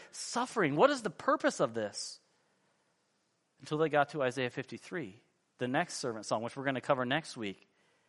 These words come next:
But here's what it says. I'm just gonna give you a, a little snippet of it. In verse five of Isaiah fifty-three, it says this, "But he was pierced for our transgressions.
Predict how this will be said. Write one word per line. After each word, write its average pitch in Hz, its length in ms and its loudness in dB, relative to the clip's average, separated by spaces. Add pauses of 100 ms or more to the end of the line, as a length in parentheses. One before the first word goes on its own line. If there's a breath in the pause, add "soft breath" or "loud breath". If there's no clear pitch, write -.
(480)
But 117 100 -12
here's 170 260 0
what 175 100 0
it 151 80 0
says. 120 200 -2
I'm 123 100 -6
just - 100 -12
gonna 139 140 -2
give 135 120 0
you 139 120 2
a, 131 180 0
a 123 60 -6
little 135 240 0
snippet 131 380 -4
of 98 120 -2
it. 98 140 -12 (680)
In 110 120 -10
verse 147 260 2
five 147 280 4
of 120 120 2
Isaiah 120 300 2
fifty-three, 143 420 -4
it 117 60 -4
says 113 180 -8
this, - 480 -8 (1000)
"But - 100 -10
he 165 220 -4
was 131 220 -4
pierced - 560 -2 (380)
for 117 300 -4
our 127 240 6
transgressions. 98 960 -10